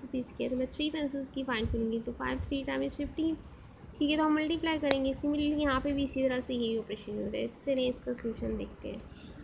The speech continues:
ओके, a person has shops, person की पास कितनी shops हैं, ट्वेंटी फ़ाइव, each shops worth या cost हमारे पास क्या थी, सिक्स थाउजेंड, फ़िफ़्टी फ़ाइव हंड्रेड, ठीक है, सिक्स हंड्रेड फिफ्टी फ़ाइव थाउजेंड थी, सॉरी। अब हमने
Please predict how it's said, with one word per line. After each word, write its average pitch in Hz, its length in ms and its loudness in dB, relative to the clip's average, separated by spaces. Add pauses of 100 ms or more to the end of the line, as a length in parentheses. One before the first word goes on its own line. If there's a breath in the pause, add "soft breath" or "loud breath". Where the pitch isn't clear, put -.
(160)
ओके, 254 280 6 (200)
a - 100 0
person 381 320 6
has 415 180 4
shops, 311 320 2 (260)
person 311 300 2
की 311 140 0
पास 294 320 0
कितनी 254 240 0
shops 254 320 0
हैं, 269 80 -2
ट्वेंटी 285 200 2
फ़ाइव, 311 260 -2 (100)
each 277 240 4
shops 311 280 -2 (160)
worth 269 340 0 (100)
या 247 140 4
cost 254 340 0
हमारे 240 140 2
पास 254 180 -4
क्या 226 200 0
थी, 226 240 -2 (560 loud breath)
सिक्स 339 260 0 (140)
थाउजेंड, 285 560 4
फ़िफ़्टी 262 280 -6
फ़ाइव 247 360 0
हंड्रेड, 262 500 2 (380)
ठीक 269 360 -4
है, 277 180 0 (800)
सिक्स 330 240 0
हंड्रेड 320 260 4
फिफ्टी 330 280 0
फ़ाइव 330 280 0
थाउजेंड 311 340 0
थी, 311 80 0
सॉरी। 277 320 2 (1200 loud breath)
अब 320 140 6
हमने 370 200 8